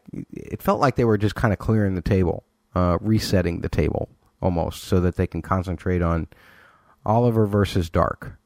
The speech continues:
uh, from here on out, i-, is what it felt like a lot.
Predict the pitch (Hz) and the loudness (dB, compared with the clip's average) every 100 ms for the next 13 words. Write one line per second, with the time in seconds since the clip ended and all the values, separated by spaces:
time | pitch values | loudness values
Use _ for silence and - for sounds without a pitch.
0 | _ 82 82 80 - 90 82 90 85 78 | _ -2 0 0 -2 -2 2 2 4 2
1 | 80 78 - _ _ _ - _ _ _ | 2 0 -4 _ _ _ -20 _ _ _
2 | _ 104 98 - 98 90 98 85 - 95 | _ -2 -2 0 -2 2 2 0 -2 -4
3 | 87 69 80 - 78 76 | -2 -2 -2 -2 0 0